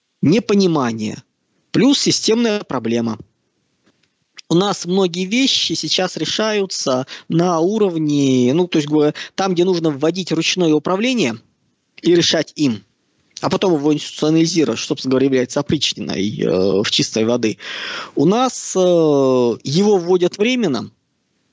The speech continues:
а дальше обратно возвращаются к принципам, подходам, которые есть, к работающим институтам. А так нельзя. То есть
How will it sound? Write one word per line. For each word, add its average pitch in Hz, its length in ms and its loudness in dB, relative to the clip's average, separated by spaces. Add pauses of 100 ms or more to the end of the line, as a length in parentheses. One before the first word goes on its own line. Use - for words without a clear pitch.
(320)
а - 100 -2
дальше 214 340 0
обратно 180 360 -2
возвращаются 156 880 -2
к 151 560 0 (600)
принципам, 175 560 2
подходам, 170 420 0
которые 147 360 -2
есть, 117 300 -6
к - 260 -8
работающим 147 540 0
институтам. - 580 -4 (260)
А - 100 -2
так - 180 -4
нельзя. 160 340 0 (1160)
То 170 100 0
есть - 220 0